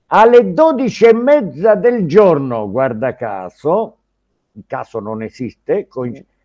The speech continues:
Speaker 1: arriva una tele-, una telefonata sul mio, eh, fisso di casa, e sul fisso di casa non ci chiama mai nessuno, ci chiamava solo Breccia.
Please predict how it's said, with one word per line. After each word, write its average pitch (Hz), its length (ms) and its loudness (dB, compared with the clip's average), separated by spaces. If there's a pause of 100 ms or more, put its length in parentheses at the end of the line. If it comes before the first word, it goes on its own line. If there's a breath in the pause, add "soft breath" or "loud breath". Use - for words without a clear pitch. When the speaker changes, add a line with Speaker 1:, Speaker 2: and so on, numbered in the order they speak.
(420)
Speaker 1:
arriva 190 420 0
una 160 220 -4
tele-, 185 280 -2 (220)
una 165 260 -4
telefonata 175 800 -6
sul 139 280 -8
mio, 175 440 -10 (300)
eh, 131 140 -10
fisso - 800 -8
di 127 200 -12
casa, 87 720 -14 (640)
e 165 140 -2
sul 214 220 -4
fisso 226 340 -4
di 156 140 -4
casa 123 300 -6
non 151 160 -8
ci - 120 -20
chiama 113 260 -6
mai 151 180 -6
nessuno, 92 600 -12 (220)
ci 147 160 -12
chiamava 135 380 0
solo 147 220 -4
Breccia. 95 460 -6